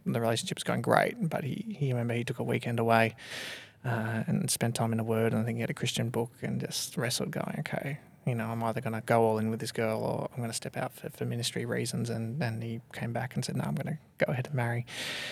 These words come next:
uh, marry this woman." And, and it was a great call. But, yeah, I, I was encouraged by that. There was someone just very thoughtfully going, "Uh, marriage is really, really good, but there is a cost. There's a cost to my ministry capacity. Uh,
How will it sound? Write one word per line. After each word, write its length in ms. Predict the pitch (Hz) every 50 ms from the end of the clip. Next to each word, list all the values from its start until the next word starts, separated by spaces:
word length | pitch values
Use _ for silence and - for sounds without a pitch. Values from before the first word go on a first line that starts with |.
| - - - - -
uh, 340 | - 117 117 117 117 113 113
marry 240 | 123 120 117 113 113
this 120 | 113 -
woman." 280 | - 143 180 226 277 294
And, 420 | - 123 113 113 110 113 113 -
and 260 | - - - 123 120
it 40 | 120
was 100 | 127 131
a 40 | 123
great 240 | - - 117 123 -
call. 260 | - - 131 139 147
But, 160 | 131 127 113 -
yeah, 160 | 143 131 131
I, 180 | 127 123 -
I 20 | 127
was 140 | 120 120 117
encouraged 560 | 117 117 - - 117 113 127 123 - - - 196
by 180 | - 117 113
that. 200 | 113 113 113 120
There 100 | 127 127
was 100 | 131 123
someone 200 | - 123 123 120
just 160 | 120 123 -
very 220 | - - 117 117 110
thoughtfully 440 | - - 123 123 - - - - 120
going, 440 | - - 131 - - - - - - - -
"Uh, 240 | - 135 127 127 127
marriage 320 | 123 123 120 120 117 -
is 80 | 127 123
really, 160 | 131 127 120 120
really 160 | 120 117 117
good, 300 | - 120 117 123 143 151
but 100 | 143 123 127
there 80 | 135
is 80 | 127 123
a 60 | -
cost. 480 | - - - 143 - - - - - -
There's 140 | - 190 -
a 40 | -
cost 240 | - - 143 131 -
to 60 | -
my 120 | - 135 -
ministry 380 | - - - - - - - -
capacity. 600 | - 170 - - - - - 190 - - 196 - - - - - - - - - -
Uh, 160 | 143 120 -